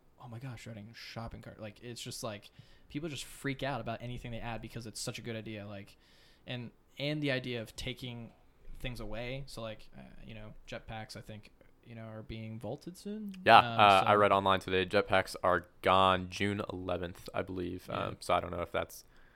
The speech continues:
Speaker 2: when challenges drop or that's their next big update.
Speaker 1: Uh, yeah, that, that's probably when,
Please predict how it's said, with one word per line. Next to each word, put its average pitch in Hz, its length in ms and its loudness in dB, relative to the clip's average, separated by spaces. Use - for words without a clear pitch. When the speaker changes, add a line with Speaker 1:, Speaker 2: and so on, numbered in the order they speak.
Speaker 2:
when 85 220 -6
challenges 87 400 -4
drop 87 280 -2
or 92 60 -2
that's 85 180 -4
their 87 100 -4
next 87 200 -4
big 92 120 -4
update. 92 380 -2
Speaker 1:
Uh, - 60 -20
yeah, 127 300 -4
that, 143 460 -6
that's 135 160 -6
probably 120 220 -6
when, 110 220 -12